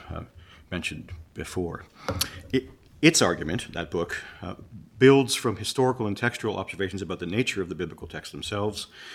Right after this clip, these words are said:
into a theological account of the nature and authority of the Bible as scripture for the church,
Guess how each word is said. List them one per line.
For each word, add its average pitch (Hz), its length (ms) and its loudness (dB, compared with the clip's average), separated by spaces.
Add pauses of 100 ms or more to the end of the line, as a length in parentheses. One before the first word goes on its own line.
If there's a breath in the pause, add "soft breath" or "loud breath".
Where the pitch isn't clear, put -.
(280 loud breath)
into 123 340 4
a - 20 -2
theological 110 540 4
account 98 420 -2
of 95 100 -4
the 104 60 -2
nature 98 340 0
and 101 100 2
authority 90 360 -2
of 85 80 -4
the 104 60 0
Bible 87 380 0
as 90 80 -2
scripture - 440 2
for - 300 -6
the 92 60 -2
church, - 500 0